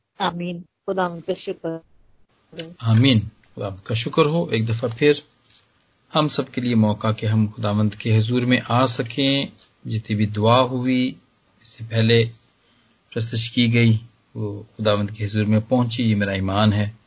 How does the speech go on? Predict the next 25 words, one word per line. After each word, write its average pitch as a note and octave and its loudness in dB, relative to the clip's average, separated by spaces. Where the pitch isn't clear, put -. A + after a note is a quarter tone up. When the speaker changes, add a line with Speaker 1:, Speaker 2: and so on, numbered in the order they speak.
Speaker 2:
और G#2+ 0
इसके G#2+ -6
वसीले G2+ -6
से - -6
खुदावंद F#2+ -6
ने F#2+ -4
हमें F#2+ -6
बरकत G2 -2
दी D#3 0
और D3+ 6
इस D#3 0
पाक D3+ 0
कलाम E3 2
के E3+ -4
वसीले D#3 -4
से D3+ -4
भी D3+ -4
और C3 6
भी B2 -2
हमें G#2+ 0
बरकत A2 -10
खुदावंद G2+ -8
देने C3 4
वाला C#3+ 2
है। D3+ -2